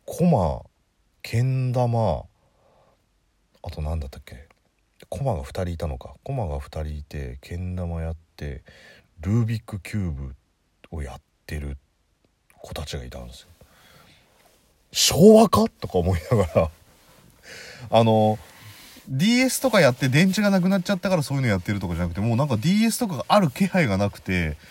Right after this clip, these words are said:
もう元々それをやってるみたいな感じだったんですよ。あるんだ、今、と思ったんですけど。で、あの、みんななんか、コマ回すのうまいし、けん玉とかもうまかったしっていうの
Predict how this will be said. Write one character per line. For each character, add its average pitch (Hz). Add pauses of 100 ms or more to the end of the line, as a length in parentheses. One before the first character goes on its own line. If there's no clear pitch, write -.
(240)
も 175
う -
元 170
々 214
そ 208
れ 196
を 185
や 175
っ 160
て 170
る 160
み 110
た 87
い -
な 85
感 87
じ 85
だ 85
っ -
た -
ん 73
で 69
す -
よ。 67 (1600)
あ -
る 208
ん 196
だ、 135
今、 107
と 90
思 90
っ 82
た 82
ん 78
で 76
す -
け -
ど。 76 (300)
で、 123 (640)
あ -
の、 90
み 147
ん 170
な 170
な 170
ん 156
か、 117 (520)
コ 165
マ 131
回 92
す -
の 87
う 82
ま 95
い 80
し、 69
け 104
ん 104
玉 98 (140)
と -
か 80
も 76
う 82
ま 85
か 76
っ 71
た 76
し 69
っ 62
て -
い 64
う -
の -